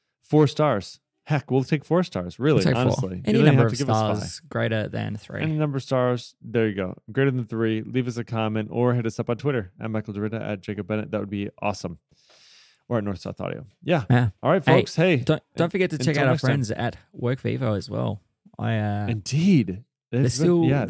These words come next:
Speaker 1: they've got a
Speaker 2: still,
Speaker 1: great
Speaker 2: still hanging
Speaker 1: product
Speaker 2: on here.
Speaker 1: there.
Speaker 2: I think they've been, been hanging out with us for a while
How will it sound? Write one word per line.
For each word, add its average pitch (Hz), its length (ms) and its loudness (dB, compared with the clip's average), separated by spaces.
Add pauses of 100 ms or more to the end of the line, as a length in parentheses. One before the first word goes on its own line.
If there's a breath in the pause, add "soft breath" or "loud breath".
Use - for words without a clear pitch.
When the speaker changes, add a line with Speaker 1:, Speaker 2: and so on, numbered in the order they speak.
Speaker 1:
they've - 20 2
got - 20 0
a 131 60 -2
Speaker 2:
still, 320 180 4
Speaker 1:
great 202 140 0
Speaker 2:
still - 180 -2
hanging - 180 4
Speaker 1:
product 147 80 0
Speaker 2:
on 160 60 0
here. 151 100 4
Speaker 1:
there. 117 60 2
Speaker 2:
I - 40 0
think 185 140 -6
they've 151 140 -4
been, 117 380 -4
been 113 260 -2
hanging 113 320 -2
out 104 140 0
with 101 100 -2
us 110 140 -4
for 113 140 -6
a 107 40 -2
while 107 380 -4